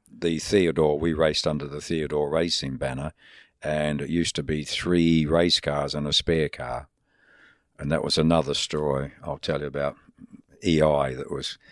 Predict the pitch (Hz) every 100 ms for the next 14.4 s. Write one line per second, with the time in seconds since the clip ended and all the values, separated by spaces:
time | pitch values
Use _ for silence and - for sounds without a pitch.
0 | - _ - - - - 78 80 78 73
1 | 65 64 65 - 76 69 69 - _ _
2 | - - - _ _ - 76 73 73 73
3 | 71 - 69 - 113 87 73 67 69 78
4 | - - 73 76 85 85 - 82 78 76
5 | 73 76 76 73 - - _ _ 78 87
6 | 90 78 69 71 - - 67 69 76 _
7 | _ - - 80 78 - 104 - 76 76
8 | 76 71 69 69 67 90 - 69 69 -
9 | 87 80 - 98 - _ _ _ _ _
10 | _ _ _ - 85 82 82 80 - -
11 | 110 82 80 80 76 73 71 - 92 101
12 | 95 - 64 73 87 _ _ _ _ _
13 | _ - 82 78 80 76 - - - 78
14 | 76 76 78